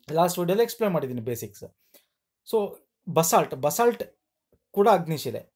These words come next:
ಅದೇನಾಗುತ್ತೆ? ಶಿಸ್ಟ್ ಆಗುತ್ತೆ, ಶಿಸ್ಟ್ ಆಗುತ್ತೆ. ಇದು ಕರೆಕ್ಟ್ ಅಲ್ವಾ?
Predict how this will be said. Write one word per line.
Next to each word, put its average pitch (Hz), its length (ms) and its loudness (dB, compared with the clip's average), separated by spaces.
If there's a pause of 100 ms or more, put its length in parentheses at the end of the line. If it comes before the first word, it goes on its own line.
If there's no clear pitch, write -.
ಅದೇನಾಗುತ್ತೆ? 185 760 -2
ಶಿಸ್ಟ್ - 440 -4
ಆಗುತ್ತೆ, - 600 -10 (100)
ಶಿಸ್ಟ್ - 340 -4
ಆಗುತ್ತೆ. 104 360 -12
ಇದು 170 200 -4
ಕರೆಕ್ಟ್ 127 360 -12
ಅಲ್ವಾ? 180 360 -14